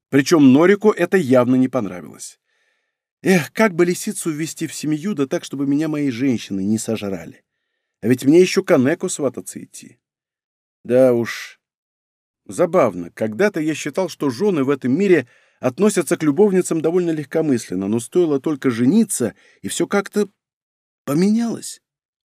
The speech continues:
Или это конкретно мои жены такие? Даже Мизуки нет-нет, пусть и в шутку, но упомянет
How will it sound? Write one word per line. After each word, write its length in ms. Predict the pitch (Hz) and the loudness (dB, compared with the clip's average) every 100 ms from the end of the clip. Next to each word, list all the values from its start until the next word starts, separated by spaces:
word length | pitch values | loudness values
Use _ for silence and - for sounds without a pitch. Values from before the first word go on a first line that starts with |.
| - | -4
Или 280 | 170 196 | 2 4
это 160 | 190 170 | 4 2
конкретно 500 | 160 156 160 151 143 | 0 0 0 0 4
мои 280 | 127 117 180 | 4 4 0
жены 300 | 165 170 147 | -2 -4 -4
такие? 540 | 139 127 135 131 107 _ _ _ _ _ _ _ | -6 -4 0 0 -2 _ _ _ _ _ _ _
Даже 240 | 143 175 202 | 2 4 6
Мизуки 480 | 196 160 240 - | 6 4 2 2
нет-нет, 480 | 151 143 156 185 208 | 2 2 2 -2 -2
пусть 240 | - 170 - | -4 -8 -6
и 60 | |
в 80 | 143 | -6
шутку, 340 | - 226 - 147 | -4 -4 0 2
но 140 | 160 | 4
упомянет 680 | 156 160 151 220 208 143 | 4 2 4 4 4 2